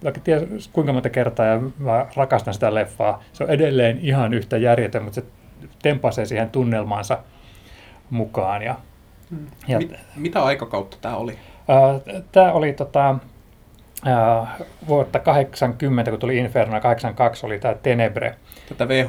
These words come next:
Speaker 2: S-ajan alkua.
Speaker 1: Kyllä, just nimenomaan. Ja näitä, tota, lumisateisia kopion kopioita, mitä kiersi ja katseltiin. Niin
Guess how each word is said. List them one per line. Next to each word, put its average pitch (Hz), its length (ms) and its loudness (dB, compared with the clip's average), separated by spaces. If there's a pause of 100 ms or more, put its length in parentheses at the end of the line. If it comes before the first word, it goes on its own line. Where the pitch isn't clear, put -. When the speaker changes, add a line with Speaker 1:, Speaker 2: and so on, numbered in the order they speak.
(140)
Speaker 2:
S-ajan 110 340 -6
alkua. - 440 -8
Speaker 1:
Kyllä, 143 300 6
just 117 300 0
nimenomaan. 107 640 -2 (100)
Ja 117 300 -2
näitä, 107 280 -2
tota, 113 480 -2
lumisateisia 127 760 -2
kopion 110 360 -2
kopioita, 110 440 -6
mitä 107 240 -6 (300)
kiersi 113 400 -6
ja 117 120 -6
katseltiin. 120 640 -8
Niin 143 140 -8